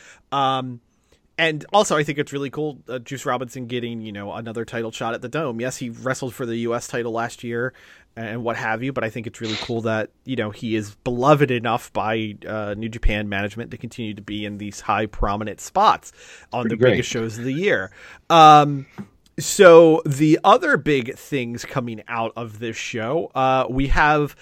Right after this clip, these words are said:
Speaker 1: the return of Dragon Lee, who has a
Speaker 2: A new
Speaker 1: brand
Speaker 2: name.
Speaker 1: new name. He
Speaker 2: Yeah.
Speaker 1: is Ryu Lee, because
Speaker 2: Yes.
Speaker 1: Ryu is the Japanese word for dragon.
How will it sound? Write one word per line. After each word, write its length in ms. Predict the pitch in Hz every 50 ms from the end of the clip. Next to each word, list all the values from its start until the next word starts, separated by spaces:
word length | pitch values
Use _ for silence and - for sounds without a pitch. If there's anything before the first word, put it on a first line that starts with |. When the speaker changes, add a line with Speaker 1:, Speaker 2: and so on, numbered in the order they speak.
| - - - -
Speaker 1:
the 140 | 117 139 147
return 500 | 139 147 143 - - - 180 208 247 269
of 100 | 254 190
Dragon 460 | - 147 147 147 143 139 135 135 127
Lee, 420 | 117 107 101 98 98 110 151 196 - _
who 180 | - 147 135 131
has 380 | 131 147 131 127 127 127 - - -
a 140 | 135 135 127
Speaker 2:
A 60 | 127
new 180 | 127 123 120 101
Speaker 1:
brand 640 | 104 - 117 117 117 113 123 131 156 151 117 104 101
Speaker 2:
name. 360 | - 120 117 117 120 147 196
Speaker 1:
new 20 | 220
name. 80 | 240 - - -
He 140 | - 98 98
Speaker 2:
Yeah. 300 | 101 131 147 139 135 139
Speaker 1:
is 200 | 147 - - - -
Ryu 760 | 87 104 127 143 175 196 226 254 277 240 185 165 143 131 131 127
Lee, 400 | 117 113 104 101 104 147 226 247 - _ _ _ - - _ _
because 600 | - - 117 113 107 139 131 127 123 - - -
Speaker 2:
Yes. 20 | 131
Speaker 1:
Ryu 640 | 180 233 269 262 202 160 139 123 113 110 110 104 -
is 140 | 135 135 110
the 100 | 117 120
Japanese 640 | 120 143 190 208 202 - 175 156 151 143 135 123
word 480 | 147 208 220 156 117 95 80 71 - _ _ _
for 260 | - - - 135 135
dragon. 460 | 135 120 135 107 95 85 78 78 -